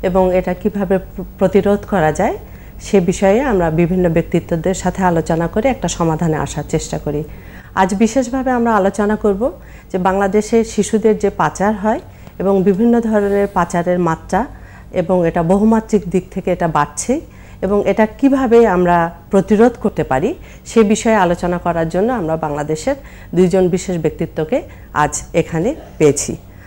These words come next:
আমরা তাদের সাথে আলোচনা করব এবং তাদেরও মতামত নেব যে কিভাবে বাংলাদেশের শিশুদের পাচার প্রতিরোধ আমরা করতে পারি। আসুন আগে আমাদের অতিথিদের সাথে পরিচিত হই। আমার হাতের ডান দিকে আছেন জনাব এ এস এম শাহজাহান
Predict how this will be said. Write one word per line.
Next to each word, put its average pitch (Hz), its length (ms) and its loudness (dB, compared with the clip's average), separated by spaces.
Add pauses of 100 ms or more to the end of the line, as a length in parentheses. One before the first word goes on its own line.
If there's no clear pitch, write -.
(120)
আমরা 196 240 2
তাদের 185 220 0
সাথে 214 240 -4
আলোচনা 190 420 0
করব 202 400 -2 (360)
এবং 180 320 2 (100)
তাদেরও 208 380 4
মতামত 151 460 -2 (100)
নেব 165 280 -4 (160)
যে - 80 -4
কিভাবে 196 400 -4
বাংলাদেশের 151 540 -4
শিশুদের 160 520 -4
পাচার 147 320 0
প্রতিরোধ 170 480 -4
আমরা 131 160 -4
করতে - 280 -6
পারি। 120 220 -4 (340)
আসুন 214 340 2
আগে 165 240 0
আমাদের 156 380 0
অতিথিদের 170 460 0
সাথে - 280 -10
পরিচিত 147 500 -4
হই। 139 260 -6 (340)
আমার 180 240 2
হাতের 190 260 0
ডান 185 220 8
দিকে 226 200 4
আছেন 247 380 4 (360)
জনাব 175 340 6 (140)
এ 196 220 6
এস 170 300 4
এম 170 240 4
শাহজাহান 165 640 4